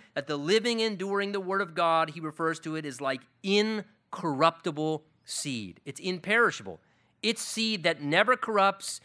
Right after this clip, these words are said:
it never weakens, it never diminishes, as it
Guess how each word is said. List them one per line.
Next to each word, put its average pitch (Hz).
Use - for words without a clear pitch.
it 156
never 196
weakens, 196
it 147
never 196
diminishes, 185
as 147
it 151